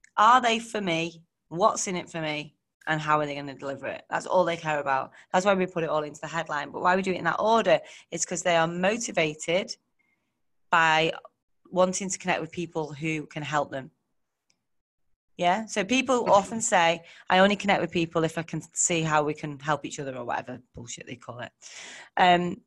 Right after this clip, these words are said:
Speaker 1: this is a really good way. So if you're a H R director and you've got twenty, uh, people in your inbox saying, "I wanna connect," and only one of them says H R directors, you're gonna choose them, aren't you? You're gonna say yes. If someone approaches you and says, someone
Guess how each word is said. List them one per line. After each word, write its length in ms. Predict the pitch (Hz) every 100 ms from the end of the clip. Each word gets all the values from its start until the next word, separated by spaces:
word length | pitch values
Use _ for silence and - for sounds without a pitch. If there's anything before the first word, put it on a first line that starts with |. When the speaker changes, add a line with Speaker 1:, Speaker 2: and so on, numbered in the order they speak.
| _
Speaker 1:
this 220 | 190 196
is 100 | 233
a 80 | 208
really 240 | 185 185 175
good 180 | 180 175
way. 200 | 175 160
So 100 | 180
if 80 | 180
you're 140 | 262
a 80 | 277
H 220 | 277 262
R 120 | 240
director 440 | 202 175 165 - 180
and 240 | 175 175
you've 120 | 180
got 160 | 170 -
twenty, 720 | - 214 214 214 196 190 - _ _ _
uh, 180 | 170 170
people 380 | 170 180 175 170
in 120 | 165
your 140 | 160 170
inbox 640 | 165 156 - - - - _ _ _ _
saying, 400 | - 185 170 160
"I 60 | 156
wanna 180 | 156
connect," 420 | 156 185 165 - -
and 100 | 170
only 180 | 170
one 140 | 170 170
of 80 | 160
them 120 | 156
says 240 | 160 151
H 180 | 170 -
R 140 | 160
directors, 720 | 156 147 139 - - 165 180 - _ _ _
you're 140 | 160
gonna 200 | 165 165
choose 280 | 156 - 147
them, 200 | 147 139
aren't 160 | 139 143
you? 160 | 147 156 _ _ _ _ _ _ _ _
You're 100 | 190
gonna 160 | 214
say 160 | 202 180
yes. 340 | 165 147 147
If 80 | 202
someone 300 | 196 247 240
approaches 600 | 214 220 196 185 202 185
you 200 | 185 180
and 140 | 175 170
says, 260 | 180 160 - - - -
someone 420 | - 233 226 214